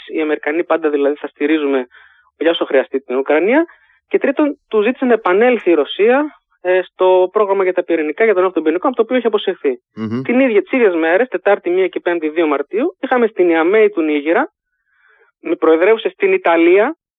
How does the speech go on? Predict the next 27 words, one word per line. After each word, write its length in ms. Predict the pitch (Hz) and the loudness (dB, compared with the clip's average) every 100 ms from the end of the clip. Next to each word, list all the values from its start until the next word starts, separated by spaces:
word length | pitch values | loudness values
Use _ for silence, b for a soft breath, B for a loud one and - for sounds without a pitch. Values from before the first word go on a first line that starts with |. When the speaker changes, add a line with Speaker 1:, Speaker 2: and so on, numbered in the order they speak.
| - | -6
Speaker 1:
πάλι 280 | 165 151 | -4 -4
η 20 | 139 | -6
Ιταλία 300 | 135 135 135 | -6 -6 -6
μπροστά 300 | 131 - 160 | -8 -6 -6
μας, 180 | 262 - - | -6 -10 -6
το 100 | 170 | -4
Μαρόκο, 480 | 151 143 180 208 | -2 0 -2 -2
τις 120 | 262 - | -10 -8
Ηνωμένες 240 | 175 202 | -6 -6
Πολιτείες 220 | 185 185 | -8 -10
και 80 | - | -10
τον 180 | 170 151 | -8 -6
Νίγηρα, 360 | 151 160 196 214 _ _ _ - | -6 -4 -4 -4 _ _ _ -6
μία 200 | 220 233 | -2 0
σύνοδο 240 | 254 240 | 0 0
τριάντα 280 | 196 180 160 | 0 0 0
οκτώ 260 | - - 240 - - | -2 -2 -4 -4 -2
χωρών 280 | 170 180 160 | 2 2 0
μελών, 460 | 143 139 165 254 - b b b b _ | -2 -2 -2 -4 -10 b b b b _
ε, 180 | - 156 151 _ | -6 -4 -4 _
και 140 | - | -4
παρατηρητών 680 | - 160 139 135 - 208 269 | 0 0 2 0 0 -2 0
του 120 | 208 | 0
λεγόμενου 400 | 180 233 220 226 | 2 2 2 0
Africa 220 | 214 214 - | 0 0 0
Focus 260 | 202 185 143 135 | 0 -2 -4 0
Group, 140 | 226 | -2